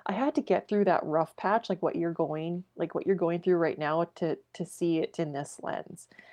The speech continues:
He said, "When I got diagnosed with cancer, I was mad, and I was worried,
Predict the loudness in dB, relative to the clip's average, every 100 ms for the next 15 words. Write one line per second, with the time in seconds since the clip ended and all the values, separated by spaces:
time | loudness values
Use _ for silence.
0 | -4 -2 4 4 6 4 6 6 6 6
1 | 4 2 -4 -6 -6 -8 -4 0 0 0
2 | -4 -6 -4 -2 -2 -4 -14 _ _ _
3 | _ _ -4 -2 0 -2 -4 -4 -2 -2
4 | -4